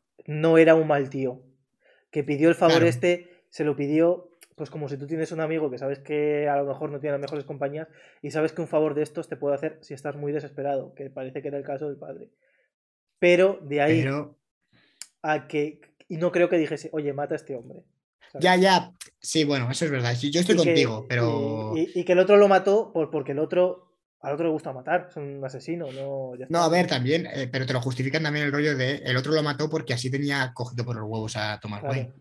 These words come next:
Speaker 1: claro, exactamente.
Speaker 2: O sea, ahora tenía como, "He matado a una persona porque me lo has pedido". Y
Speaker 1: Que,
Speaker 2: a
Speaker 1: que
Speaker 2: ver
Speaker 1: al
Speaker 2: qué
Speaker 1: final,
Speaker 2: hace, ¿sabes?
Speaker 1: claro, que al final es coger y, y controlar al alcalde, que es lo que Falcone buscaba.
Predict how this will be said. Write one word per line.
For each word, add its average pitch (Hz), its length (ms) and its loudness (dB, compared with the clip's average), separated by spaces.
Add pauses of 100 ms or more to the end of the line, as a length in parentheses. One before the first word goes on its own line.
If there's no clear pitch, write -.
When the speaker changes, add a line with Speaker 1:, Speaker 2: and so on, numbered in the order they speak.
(160)
Speaker 1:
claro, 143 260 -2
exactamente. 147 420 -6
Speaker 2:
O 139 40 -8
sea, 120 180 -2 (140)
ahora 143 180 2
tenía 175 300 2
como, 156 240 -2
"He 139 80 -4
matado 165 180 2
a 160 80 4
una 151 40 0
persona 151 320 -2
porque 156 160 -2
me 131 60 -2
lo 135 60 0
has 131 80 -6
pedido". 117 440 -6 (160)
Y 117 60 -12
Speaker 1:
Que, 185 120 2
Speaker 2:
a - 40 -2
Speaker 1:
que 113 100 -2
Speaker 2:
ver - 20 2
Speaker 1:
al 165 80 0
Speaker 2:
qué 170 120 -2
Speaker 1:
final, 170 80 2
Speaker 2:
hace, 185 160 4
¿sabes? 120 440 -8
Speaker 1:
claro, 151 380 -4
que 147 120 -10
al 135 120 -6
final 151 380 -2
es 165 180 -2
coger 151 320 -6
y, 160 220 -2
y 143 100 -10
controlar 135 380 -6
al 151 120 -4
alcalde, 147 500 -6
que - 100 -16
es 139 80 -16
lo 139 120 -8
que 135 100 -14
Falcone 135 340 -10
buscaba. 131 500 -14